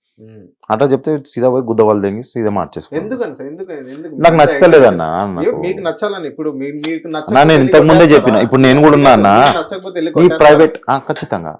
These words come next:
Speaker 1: ఎందుకని?
Speaker 2: నీ ప్రైవేట్ ప్లేస్ లో నువ్వు ఏమన్నా చేసుకో,
Speaker 1: ఉమ్.
Speaker 2: పబ్లిక్ ప్లాట్‌ఫామ్ లో చెత్తగా చెయ్యకు.
Speaker 1: ఉమ్. అంటే
Speaker 2: బస్
Speaker 1: దానికి
Speaker 2: అంతే.
Speaker 1: Instagram, ఆ, రూల్స్ and రెగ్యులేషన్స్ వాళ్ళు ఉన్నారు కదా, ఆ డిపార్ట్‌మెంట్
Speaker 2: వాళ్ళు ఏం చేస్తున్నారన్న మరి? ఇప్పుడు ఎవరు ఆపిర్రు?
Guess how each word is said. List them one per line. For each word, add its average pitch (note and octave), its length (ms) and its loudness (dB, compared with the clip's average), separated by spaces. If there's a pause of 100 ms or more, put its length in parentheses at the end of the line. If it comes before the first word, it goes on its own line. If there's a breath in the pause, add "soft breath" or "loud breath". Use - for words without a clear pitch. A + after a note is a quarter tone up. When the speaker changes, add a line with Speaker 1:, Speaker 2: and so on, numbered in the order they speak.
(120)
Speaker 1:
ఎందుకని? D#3+ 400 -12
Speaker 2:
నీ D#3 180 0
ప్రైవేట్ C#3 680 2
ప్లేస్ B2+ 360 -2
లో C3+ 80 0
నువ్వు C3 200 -4
ఏమన్నా A2 380 -4
చేసుకో, G#2 580 -6 (440)
Speaker 1:
ఉమ్. G2+ 280 -20 (380)
Speaker 2:
పబ్లిక్ A2 380 -2
ప్లాట్‌ఫామ్ G#2 420 -2
లో A2 80 -8 (140)
చెత్తగా G2+ 340 -6 (120)
చెయ్యకు. D2+ 420 -12 (320)
Speaker 1:
ఉమ్. A2 260 -20 (140)
అంటే D3+ 180 -12
Speaker 2:
బస్ F3+ 100 -4
Speaker 1:
దానికి D#3 180 -10
Speaker 2:
అంతే. D3+ 140 -12
Speaker 1:
Instagram, F3 420 -10
ఆ, C#3+ 120 -4
రూల్స్ D3 260 -8
and D3+ 100 -12
రెగ్యులేషన్స్ C#3 460 -14
వాళ్ళు B2+ 160 -8
ఉన్నారు C#3 200 -14
కదా, B2 120 -10
ఆ B2+ 40 -8
డిపార్ట్‌మెంట్ C3+ 460 0
Speaker 2:
వాళ్ళు F3+ 160 4
ఏం F#3 60 6
చేస్తున్నారన్న D#3 500 2
మరి? C#3 180 4
ఇప్పుడు C3 180 2
ఎవరు C3+ 200 6
ఆపిర్రు? B2+ 420 2